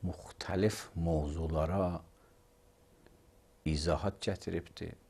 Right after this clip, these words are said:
Bir mövzulardan ki, Qur'an çoxlu ayələrdə işarə eləyibdir, insanın bədən və ruhu olmağıdır. Yəni, insan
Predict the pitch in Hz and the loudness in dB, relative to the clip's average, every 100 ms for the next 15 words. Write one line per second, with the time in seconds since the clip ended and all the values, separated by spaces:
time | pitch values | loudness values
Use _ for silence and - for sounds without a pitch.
0 | _ - _ _ - _ - - - - | _ -20 _ _ -20 _ -20 -20 -20 -20
1 | - _ _ _ _ 123 127 113 110 107 | -20 _ _ _ _ 6 8 8 6 6
2 | 104 107 107 98 107 101 98 - 101 98 | 6 6 6 6 4 0 -2 -2 0 2
3 | 98 - - 87 104 104 - 80 - 95 | 0 -2 0 2 2 0 -2 -4 -2 2
4 | 113 107 104 101 98 95 - 92 92 90 | 4 6 4 2 2 -2 0 2 2 0
5 | 92 - - 90 82 85 87 98 101 - | -4 -4 -2 -2 -2 -2 0 0 -2 0
6 | - 82 98 101 92 78 73 76 98 101 | 0 4 4 4 4 2 2 0 0 0
7 | 104 92 90 82 82 85 - _ - - | 2 0 -2 -2 -4 -6 -16 _ -20 -20
8 | - - - - - - - - - 101 | -20 -16 -16 -16 -20 -20 -20 -16 -2 2
9 | 95 98 98 95 - 104 | 4 4 4 2 2 2